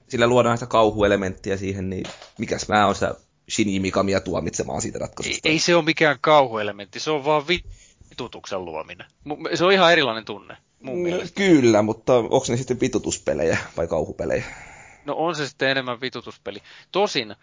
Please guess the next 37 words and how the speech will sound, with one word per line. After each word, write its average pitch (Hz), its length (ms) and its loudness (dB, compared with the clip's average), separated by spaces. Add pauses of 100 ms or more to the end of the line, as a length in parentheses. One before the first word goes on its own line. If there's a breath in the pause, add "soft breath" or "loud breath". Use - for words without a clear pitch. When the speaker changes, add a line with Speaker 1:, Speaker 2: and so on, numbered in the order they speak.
(100)
Speaker 2:
kyllä 165 200 -2
mä 160 160 0
sen 175 180 0
myös 131 240 -8
tänne, 120 280 -8
että 131 240 -4
Resident 147 380 -2
Evil 123 220 -8
ykkösessä, 123 560 -8
kun 113 300 -12
sieltä 120 300 -4
ikkunasta 117 540 -6
hyppää 104 440 -2
se 104 240 -4
nyljetty 110 560 -8
koira 107 360 0
siinä 85 280 -4
yhdessä 92 360 -8
käytävässä, 92 600 -2
niin 87 160 -10 (1040 loud breath)
okei, 117 420 2
meinas 139 420 -2
lirahtaa 113 500 0
housuun 98 480 -4
kyllä 92 200 -6
siinä, 95 400 -8
että, - 240 -6 (1000 soft breath)
et 101 160 -4
siis - 300 -8
on, 139 220 -2
on 139 240 -4
toki 123 220 0
kauhua 110 460 2
ja 95 100 -6
muuta, 98 480 -12
mutta 92 260 -16
siis, - 380 -8